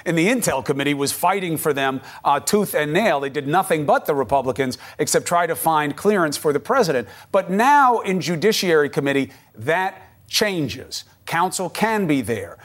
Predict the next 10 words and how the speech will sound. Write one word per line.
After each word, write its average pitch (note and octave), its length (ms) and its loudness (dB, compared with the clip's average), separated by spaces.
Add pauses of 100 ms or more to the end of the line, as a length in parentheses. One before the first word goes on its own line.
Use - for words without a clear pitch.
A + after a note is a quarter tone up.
(140)
They D#3+ 140 0
can A3 340 2
question C#3+ 540 0
witnesses. C3 520 -2 (160)
What G#3 140 0
will A3 100 -2
that F#3 160 0
dynamic E3 540 -4
look C#3+ 160 -2
like? F#2+ 240 -6